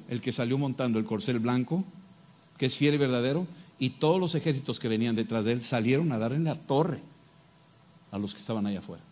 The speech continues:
a los que todavía estaban dependiendo de la gran ramera, a los que todavía estaban apoyando a esos.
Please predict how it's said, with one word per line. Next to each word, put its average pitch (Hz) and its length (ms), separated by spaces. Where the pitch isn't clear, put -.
a 123 80
los 123 160
que 131 100
todavía 147 440
estaban 151 360
dependiendo 120 800
de 107 120
la 104 100
gran 107 240
ramera, 104 340
a 120 80
los 117 160
que 120 100
todavía 151 400
estaban 156 400
apoyando 131 760
a 101 200
esos. - 500